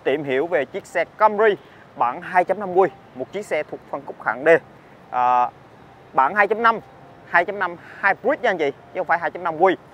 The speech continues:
Bản Q là bản thấp, còn đây là hai chấm năm hybrid. À, đèn á, thì, à, sử dụng hệ thống đèn led,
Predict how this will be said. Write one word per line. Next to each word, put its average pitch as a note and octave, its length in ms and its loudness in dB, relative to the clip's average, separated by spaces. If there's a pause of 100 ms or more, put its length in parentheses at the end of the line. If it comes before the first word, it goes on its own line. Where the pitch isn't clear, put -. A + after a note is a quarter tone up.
(240)
Bản C#3+ 220 0
Q F#3 160 8
là C#3+ 80 2
bản A#2+ 120 -6
thấp, G3+ 160 0 (240)
còn B2+ 180 -4
đây C#3 120 4
là C3 100 4
hai D3 160 -2
chấm D#3+ 140 -12
năm D3 160 0 (300)
hybrid. D#3 380 0 (600)
À, C3+ 240 4
đèn D#3+ 300 6
á, G3 240 0
thì, C#3+ 260 -4
à, C#3 300 4
sử D#3+ 160 -6
dụng C#3 260 -4 (120)
hệ B2+ 120 -4
thống D#3+ 260 -8
đèn C3 200 -4
led, G3 180 2